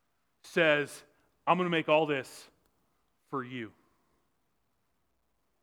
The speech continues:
Jesus said it in John fourteen,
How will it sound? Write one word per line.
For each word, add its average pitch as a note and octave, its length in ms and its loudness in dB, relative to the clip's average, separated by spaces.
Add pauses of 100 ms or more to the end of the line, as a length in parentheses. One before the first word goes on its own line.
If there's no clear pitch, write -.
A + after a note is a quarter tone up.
(2500)
Jesus C#3+ 340 -8
said C#3 180 -4
it C3+ 40 -4
in B2 100 -8
John B2 220 -6
fourteen, B2 440 -12